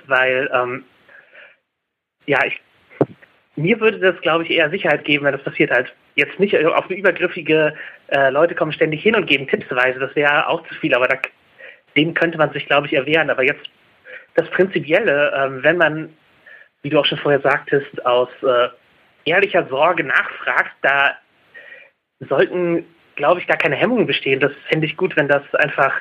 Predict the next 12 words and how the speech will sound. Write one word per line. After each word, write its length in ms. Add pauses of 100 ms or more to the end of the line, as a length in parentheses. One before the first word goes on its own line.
(640)
Teil 520
unserer, 600
unserer 220
Szenekultur 540
ist, 120
da 80
aufeinander 420
zu 120
achten 420
in 260 (100)
vielen 260
Bereichen. 420